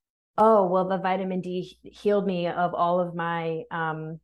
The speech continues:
histamine reactions," because I was also taking,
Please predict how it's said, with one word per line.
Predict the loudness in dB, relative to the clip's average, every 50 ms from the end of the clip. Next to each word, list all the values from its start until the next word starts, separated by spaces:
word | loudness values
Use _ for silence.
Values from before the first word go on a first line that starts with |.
| _ _ _ _ _ -12 0
histamine | 2 2 2 2 -4 -4 -2 -2 -2 -2 -4 -4 -6 -8 -10 -12 -12 _
reactions," | -4 -2 2 2 2 0 0 -6 -8 -8 -6
because | -8 -8 -6 -4 -2 -2
I | 0 0
was | 0 -2 -2
also | -2 -4 -4 -2 -4 -8 -8
taking, | -6 -4 -6 -6 -4 -4 -6 -4 -4 -4 -6 -8